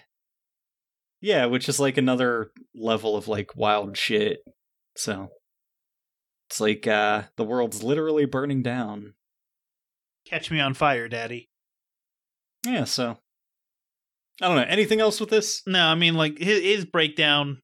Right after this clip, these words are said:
Speaker 2: at the end where he's like, "I fucked up everything. Uh, I fucked up, you know, a routine stop,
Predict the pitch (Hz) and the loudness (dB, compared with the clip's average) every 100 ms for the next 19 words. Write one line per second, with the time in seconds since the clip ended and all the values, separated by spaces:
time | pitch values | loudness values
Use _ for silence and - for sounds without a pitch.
0 | - 139 143 139 135 131 127 135 135 131 | -12 -4 0 2 0 -2 -6 -4 -4 -2
1 | 135 123 123 - 139 143 - 143 - 139 | -4 -4 -8 -4 -2 -2 0 -2 0 -4
2 | 139 139 135 131 135 131 131 _ _ _ | 0 0 -2 -2 -4 -6 -14 _ _ _
3 | _ - 120 123 135 156 143 151 135 131 | _ -10 -6 -2 -2 0 0 2 0 0
4 | 147 143 139 147 131 151 151 156 147 - | -4 -2 0 -2 0 0 0 -2 -2 -2
5 | 147 135 143 | 2 2 0